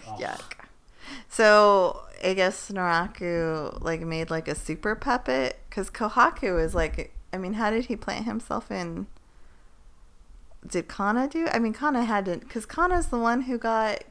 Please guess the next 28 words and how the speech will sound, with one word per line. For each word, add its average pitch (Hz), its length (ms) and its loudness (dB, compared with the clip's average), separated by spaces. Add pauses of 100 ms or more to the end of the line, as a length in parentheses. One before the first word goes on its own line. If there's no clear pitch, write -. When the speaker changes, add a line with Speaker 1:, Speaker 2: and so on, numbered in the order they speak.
Speaker 2:
Kagura 233 480 0
to 226 80 0
go 220 180 -2
release 220 720 -4 (200)
Princess 233 400 -4
What's-Her-Face. - 640 -6 (640)
Speaker 1:
Yeah. 101 300 -4 (1200)
Uh, 98 180 -8
Kana 123 520 -2 (200)
knew 107 220 -6
about 92 260 -8
it 92 100 -14
the - 80 -10
whole 95 160 -10
time. 92 480 -12 (920)
Speaker 2:
So - 220 -8
he 196 120 0
had, 202 200 4
like, 202 420 -2
a 180 320 4
little 180 840 2 (640)
Naraku 170 1080 -4 (320)
spore? 269 800 -2 (1080)
Speaker 1:
Yeah, 113 220 -2
that 104 160 -4
just - 220 -2
Speaker 2:
<laughs> - 0 -
Speaker 1:
grew. 113 600 -2